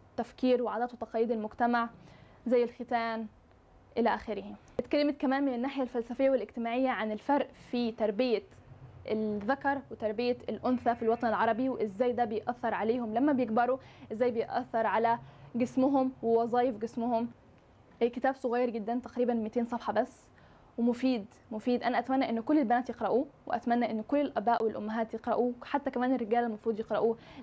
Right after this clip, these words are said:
لأنه هي كمان كانت بتركز جدًا، جدًا على حتة إنه عشان خاطر يزيد توعية المرأة بنفسها، لازم نوعي الرجل الأول، لأنه إحنا في عالم يحكمه الرجال. إذا الرجال ركزوا على شيء معين، هتلاقي كل الناس بتركز عليه،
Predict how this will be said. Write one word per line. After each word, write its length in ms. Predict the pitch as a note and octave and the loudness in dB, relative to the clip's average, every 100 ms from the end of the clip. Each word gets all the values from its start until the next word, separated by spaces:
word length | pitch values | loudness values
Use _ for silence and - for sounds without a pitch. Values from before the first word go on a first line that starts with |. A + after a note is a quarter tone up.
| A3+ | -4
لأنه 320 | G#3+ A3+ A#3 | -2 0 2
هي 140 | C#4 | 2
كمان 260 | C4+ B3+ B3+ | 2 -2 -2
كانت 200 | B3+ A3+ | -2 -2
بتركز 380 | A3+ C4 C4 A3 | -2 -2 0 -2
جدًا، 220 | A3+ A3+ | 0 0
جدًا 320 | A3+ A3 A3+ | 0 0 0
على 140 | F#3+ G#3 | 0 -2
حتة 400 | B3+ A#3+ A3+ A3 | -2 -2 -4 -4
إنه 340 | A3 A3 - | -2 -2 -4
عشان 280 | G#3 B3 A3+ | -6 -4 -2
خاطر 400 | A#3 A#3 A#3 G#3+ | 2 2 0 -4
يزيد 400 | G#3 G#3+ B3 A#3+ - | -6 -2 0 -2 -2
توعية 320 | G#3+ G#3 B3 A#3+ | 0 2 2 0
المرأة 320 | G#3 A#3 - | 0 0 0
بنفسها، 460 | G#3 G3+ - D4 D4 - - | -2 -4 -2 -2 -4 -10 -4
لازم 200 | C#4+ C#4+ | 0 2
نوعي 240 | B3+ B3+ B3 | 2 2 0
الرجل 300 | B3 A#3+ G#3+ | 0 0 0
الأول، 300 | - - G#3+ - - - | -2 -4 -6 -12 -20 -6
لأنه 260 | - A#3 - | 0 0 0
إحنا 180 | D4+ D4+ | 0 0
في 100 | B3+ | 2
عالم 320 | A#3 B3 B3+ C4 _ | 2 0 -4 -8 _
يحكمه 420 | A3+ - B3 B3 A#3 | -12 -4 -2 -2 -2
الرجال. 400 | A3 G3+ F3+ F#3 - - - | -2 0 0 -2 -12 -4 2
إذا 160 | C4+ | 2
الرجال 400 | B3 B3+ B3 G#3 G#3 - - | 2 2 2 2 -4 -18 -6
ركزوا 360 | A#3 C4 A#3 G#3+ | -2 0 2 2
على 160 | G#3+ | 0
شيء 160 | A3 A#3+ | 0 0
معين، 420 | A#3 A3 C4+ C#4+ C#4 - | 2 2 2 0 -4 -12
هتلاقي 260 | A#3 B3+ A#3+ | -4 -2 0
كل 160 | B3+ | 2
الناس 200 | B3+ A#3+ | 2 2
بتركز 420 | A3 A3+ A3 A3+ G3 | -2 -2 -2 -2 -2
عليه، 240 | E3+ G#3 | -4 -6